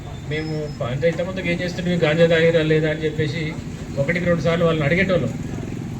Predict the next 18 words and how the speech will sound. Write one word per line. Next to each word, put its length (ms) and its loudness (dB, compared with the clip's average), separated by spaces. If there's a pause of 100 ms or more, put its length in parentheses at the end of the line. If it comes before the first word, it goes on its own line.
ఒకటికి 240 -2
రెండు 140 -6
సార్లు 200 0
అడిగేటోళ్ళం, 460 0
కొట్టేటోళ్ళం, 480 -2
తిట్టేటోళ్ళం. 580 -4 (480)
ఇవన్నీ 300 0
చేస్తే 320 0
కూడా 160 0
వాళ్ళు 240 0
లాస్ట్కి 280 -2
"నేను 140 -6
తాగలేదు, 420 -2
తాగలేదు, 360 -2
తాగలేదు" 360 0
అని 180 -2
చెప్పేసి 500 -4 (800)
చెప్పేటోడు. 420 2